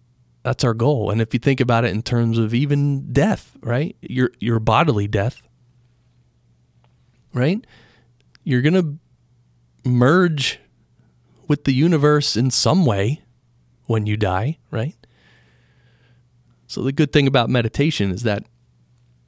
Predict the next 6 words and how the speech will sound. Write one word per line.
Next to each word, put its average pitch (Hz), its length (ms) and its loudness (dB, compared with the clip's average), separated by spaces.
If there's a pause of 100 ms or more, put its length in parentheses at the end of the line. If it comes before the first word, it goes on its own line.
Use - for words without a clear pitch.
(760)
we 123 120 0
can 107 160 0
sort 110 240 2
of - 320 -6 (1600)
practice - 680 -2 (760)
dying 101 500 0